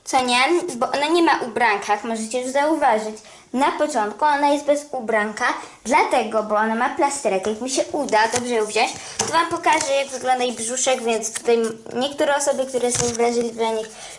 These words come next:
przeminął, bo tam trochę ropy widać, więc wiecie. O Boże, czemu? Dobra, e, nieważne.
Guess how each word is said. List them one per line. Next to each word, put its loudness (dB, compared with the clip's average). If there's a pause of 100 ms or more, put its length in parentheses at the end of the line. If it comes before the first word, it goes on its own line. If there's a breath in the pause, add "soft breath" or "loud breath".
przeminął, 2
bo 2
tam 0
trochę 0
ropy 2
widać, -2
więc -4
wiecie. -2 (520 loud breath)
O 2
Boże, 0 (100)
czemu? 0 (1500 loud breath)
Dobra, 4
e, 4
nieważne. 2